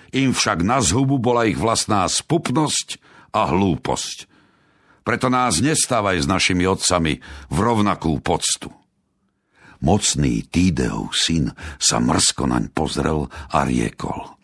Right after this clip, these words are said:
„Priateľu, ticho len buď a moje si vypočuj slová.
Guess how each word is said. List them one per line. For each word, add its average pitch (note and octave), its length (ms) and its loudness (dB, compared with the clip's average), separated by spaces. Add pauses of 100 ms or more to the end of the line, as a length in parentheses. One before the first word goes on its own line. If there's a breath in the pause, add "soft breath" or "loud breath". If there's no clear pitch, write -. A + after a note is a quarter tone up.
(640 soft breath)
„Priateľu, C2 800 -2
ticho C#2+ 400 0
len A#1 240 -2
buď - 560 -6
a D#2 80 4
moje C2 400 0
si - 240 -2
vypočuj C2 480 -6
slová. A1 560 -4